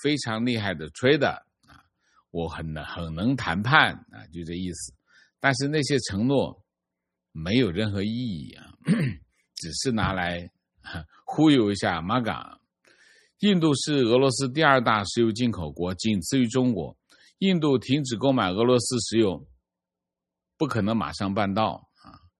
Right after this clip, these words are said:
我觉得，我觉得他可能会承诺我逐步降低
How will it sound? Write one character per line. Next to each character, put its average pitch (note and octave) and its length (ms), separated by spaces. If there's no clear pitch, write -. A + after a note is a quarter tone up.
我 F2 180
觉 F2+ 180
得， G#2+ 580
我 G2 200
觉 A2+ 220
得 B2 320
他 G3+ 300
可 A#2 160
能 A2 160
会 C#3+ 220
承 G2+ 260
诺 C#3 160
我 F2+ 160
逐 G2+ 260
步 C3+ 160
降 A#2+ 320
低 A2 360